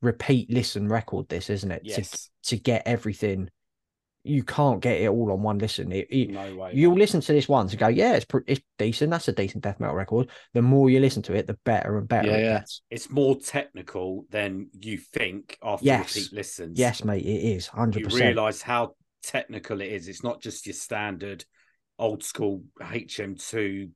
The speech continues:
Speaker 1: No, no.
Speaker 2: death and roll album. It's
Speaker 1: No chance, mate.
Speaker 2: so much more, man.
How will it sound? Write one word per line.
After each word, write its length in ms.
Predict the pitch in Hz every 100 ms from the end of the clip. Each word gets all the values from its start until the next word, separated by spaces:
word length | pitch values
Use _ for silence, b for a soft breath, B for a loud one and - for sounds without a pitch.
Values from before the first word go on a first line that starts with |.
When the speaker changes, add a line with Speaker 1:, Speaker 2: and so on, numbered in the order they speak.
| -
Speaker 1:
No, 340 | 110 107 104
no. 200 | 98 95
Speaker 2:
death 240 | 123 117 -
and 180 | 107
roll 340 | 107 107 104 92
album. 540 | 104 101 92 95 90 95
It's 380 | 113 - - 104
Speaker 1:
No 180 | 110 104
chance, 360 | - 90 -
mate. 100 | 101
Speaker 2:
so 300 | 123 117 113
much 320 | 101 104 -
more, 340 | 95 101 98 95
man. 320 | 85 87 90